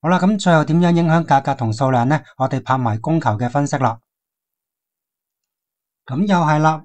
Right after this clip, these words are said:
做任何嘅政府干預分析之前呢，我哋先會打一個基礎先咯。咁就係話未發生任何嘢之前嘅情況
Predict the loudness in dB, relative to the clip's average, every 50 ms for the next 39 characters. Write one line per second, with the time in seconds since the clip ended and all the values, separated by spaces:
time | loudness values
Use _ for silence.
0 | _ _ -4 -2 -2 0 -2 -2 -2 -2 -4 -2 -2 -4 -4 -2 -2 -4 -2 -2
1 | -2 -2 0 0 2 2 2 0 0 0 -2 -2 -2 -4 -8 -8 -6 -6 -6 -4
2 | -4 -4 0 0 0 -2 -4 _ -20 -20 -20 _ -6 -6 -4 -2 -2 -2 -2 -4
3 | -6 -8 -4 0 2 2 2 2 0 0 -2 -2 -4 -10 _ _ _ _ _ _
4 | _ _ _ _ -4 0 2 2 2 0 0 -4 -4 -2 -2 -2 -2 -4 -4 -6
5 | -6 -6 -6 -4 -2 0 2 2 0 0 -2 _ _ -4 -4 -2 0 0 0 0
6 | -2 -2 -2 -2 -4 -2 -2 -2 -2 -2 -2 -2 0 0 0 -2 -4 -4 -6 -4
7 | -4 -4 -6 -4 -6 -6 -8 -6 -4 -4 -4 -4 -4 -6 -8 -4 -4 -2 -2 -2